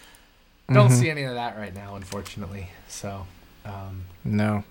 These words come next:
Speaker 1: FanDuel
Speaker 2: Um,
Speaker 1: hasn't
Speaker 2: another
Speaker 1: released
Speaker 2: thing
Speaker 1: any ridiculous props.
Speaker 2: Another thing, uh, to keep an eye on, I always keep an eye on,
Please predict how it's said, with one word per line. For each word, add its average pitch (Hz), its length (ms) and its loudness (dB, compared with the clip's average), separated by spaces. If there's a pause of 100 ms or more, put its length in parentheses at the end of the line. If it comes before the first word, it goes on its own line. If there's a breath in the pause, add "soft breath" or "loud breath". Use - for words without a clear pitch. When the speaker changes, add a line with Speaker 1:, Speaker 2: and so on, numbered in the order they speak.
(200)
Speaker 1:
FanDuel 120 380 0
Speaker 2:
Um, 110 60 -2
Speaker 1:
hasn't 127 220 2
Speaker 2:
another 208 140 6
Speaker 1:
released 226 160 2
Speaker 2:
thing 165 180 6
Speaker 1:
any 104 240 -4
ridiculous 104 440 -6
props. - 500 -8 (1000)
Speaker 2:
Another 175 260 6
thing, 151 480 2
uh, 123 260 0
to - 100 -8
keep 143 200 0
an 135 60 2
eye 127 160 6
on, 120 160 4
I 120 80 6
always 120 180 4
keep - 180 2
an 120 80 4
eye 117 160 6
on, 110 340 4